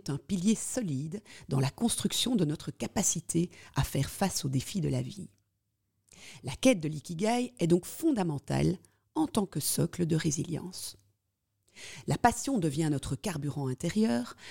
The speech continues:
la vocation notre appel profond, la mission notre boussole et la profession notre moyen concret d'impact. Importante escale dans cette croisière de sens,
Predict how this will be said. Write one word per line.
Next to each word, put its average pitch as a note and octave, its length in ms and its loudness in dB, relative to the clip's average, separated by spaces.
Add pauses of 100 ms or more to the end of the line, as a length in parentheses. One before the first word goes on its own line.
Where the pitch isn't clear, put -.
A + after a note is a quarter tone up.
(140)
la E3 140 6
vocation A#3 640 -2
notre B2+ 300 -4
appel D#3 280 -2
profond, B3+ 600 2 (460)
la D#3 120 4
mission E3+ 540 4 (260)
notre - 240 -8
boussole A3+ 560 -2 (420)
et C4+ 80 6
la A#3 120 8
profession D3 720 -4 (300)
notre G#3+ 260 0
moyen D#3+ 320 0
concret - 360 -4
d'impact. C#3 640 -4 (1400)
Importante A3 560 2
escale A3 480 2
dans C#3+ 120 -2
cette - 180 -4
croisière F#3 420 4
de C#3 100 -2
sens, - 540 -6